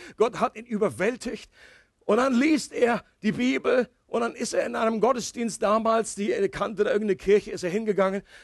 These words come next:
Und dann war er voller Erwartung, nachdem er die Bibel gelesen hat, gesagt, boah, da gibt's, das gibt's auch heute noch, das sind Christen und das ist ja der Hammer. Das wusste ich gar nicht. Und dann kommt er in diesen Gottesdienst und dann ist der Gottesdienst um. Und dann geht Wimber zu dem Pastor und sagt,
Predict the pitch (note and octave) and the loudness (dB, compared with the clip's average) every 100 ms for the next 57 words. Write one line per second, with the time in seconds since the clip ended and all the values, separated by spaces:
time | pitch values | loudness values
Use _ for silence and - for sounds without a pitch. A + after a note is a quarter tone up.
0 | - G3 G3+ G3+ A3 B3 G3 A3+ C4 B3+ | -4 0 2 2 2 2 0 2 4 2
1 | A3+ G#3 B3+ B3+ B3+ E3 A2 _ - - | 2 2 0 0 0 -2 -4 _ -20 -4
2 | F3 - A3+ A3 G#3 A#3+ B3+ A3+ G#3 F#3 | -4 0 2 2 2 0 0 2 4 4
3 | E3 D3+ C#3 D3 - - - - - - | 2 -6 -10 -10 -12 -12 -14 -12 -14 -14
4 | A3 - - A#3+ - - - - - - | -12 -8 -8 -8 -10 -10 -4 -6 -6 -10
5 | G3+ - F#3+ A#3+ - - B3 - A#3 A3 | -10 -8 -12 -12 -8 -6 -8 -10 -12 -10
6 | A3 G3 E3+ B3 B3+ F#4+ G4 F4+ - _ | -8 -10 -6 -4 -2 0 0 -2 -2 _
7 | _ - B3+ F#4+ C#4 - A3 - G#3 B2+ | _ -4 -2 0 -4 -4 -10 -8 -10 -14
8 | _ _ _ - - - F#3 A3 A3 A#3 | _ _ _ -20 -16 -2 2 2 2 0
9 | A#3+ A3+ A#3 C4+ C4+ - B3+ C4 - - | 0 -4 2 2 0 -6 -4 -4 -6 -14
10 | - G#3+ A#3 - G#3+ F#3+ A3 A#3 - A3+ | 0 2 2 2 2 4 2 0 -2 -4
11 | - E4+ F4 D4 - _ _ _ _ _ | 0 2 2 0 -10 _ _ _ _ _
12 | _ _ _ _ _ _ _ A3 B3+ A#3+ | _ _ _ _ _ _ _ 0 0 0
13 | B3 F3+ B3 C4+ B3+ - A#3+ A3+ A3+ - | -2 -2 -4 0 -2 0 -4 0 -2 -2
14 | A#3+ A#3 B3 A#3+ | -4 -2 -4 -4